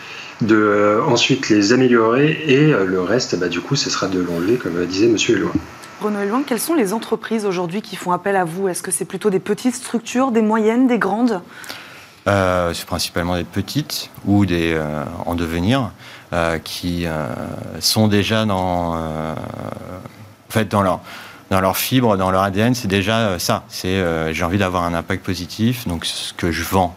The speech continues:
Speaker 3: est positif, ce que mon message est positif, donc j'ai envie d'a-, d'avoir une cohérence pour que mes clients s'y retrouvent, pour que mes collaborateurs, euh, veuillent me rejoindre. Donc, euh, c'est,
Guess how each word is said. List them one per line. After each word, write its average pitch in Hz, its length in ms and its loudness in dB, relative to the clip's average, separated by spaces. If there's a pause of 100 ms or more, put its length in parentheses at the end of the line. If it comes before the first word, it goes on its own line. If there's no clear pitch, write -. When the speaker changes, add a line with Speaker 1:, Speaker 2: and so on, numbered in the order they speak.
(100)
Speaker 3:
est - 60 -10
positif, 113 720 -2
ce - 100 -6
que 80 220 -2
mon 80 160 -4
message 90 420 -2
est 82 60 -6
positif, 90 500 -6 (320)
donc 107 220 4
j'ai 98 100 0
envie 95 140 0
d'a-, 90 240 0
d'avoir 90 240 0
une 90 80 -2
cohérence 101 640 0 (360)
pour - 160 -2
que 120 100 2
mes 98 160 4
clients 101 280 0
s'y - 120 -4
retrouvent, 113 480 2
pour - 140 -4
que - 100 -4
mes 90 120 0
collaborateurs, 92 1000 0
euh, 80 420 -2
veuillent 90 180 -2
me 90 100 0
rejoindre. 98 440 0 (460)
Donc, 85 220 -6
euh, 78 420 -2
c'est, 73 300 -6